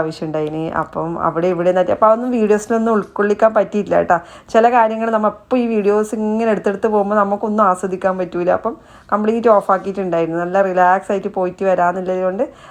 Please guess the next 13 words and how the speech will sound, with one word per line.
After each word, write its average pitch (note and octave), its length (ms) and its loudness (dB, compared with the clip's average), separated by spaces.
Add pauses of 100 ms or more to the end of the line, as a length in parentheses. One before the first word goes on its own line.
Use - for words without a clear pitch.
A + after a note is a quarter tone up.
(120)
അതിൻ്റെ G#3+ 300 0
വീഡിയോസൊന്നും E3+ 440 -4
എടുത്തിട്ടുണ്ടായിട്ടില്ല. D3+ 680 -6 (720)
ഇനിയിപ്പം A#3+ 320 2
നമ്മൾ, G3+ 180 0 (480)
ഞാനിപ്പം, G3 480 0 (160)
ഉം, F#3 160 -2 (120)
പിന്നെ E3 380 -2
രാവിലെ F3 360 2 (260)
എഴുന്നേറ്റതാണ് E3 640 0 (100)
ട്ടോ. F3 100 2 (340)
ഏ, - 20 -10 (320)
സൊബീൻ്റെ F#3 360 -2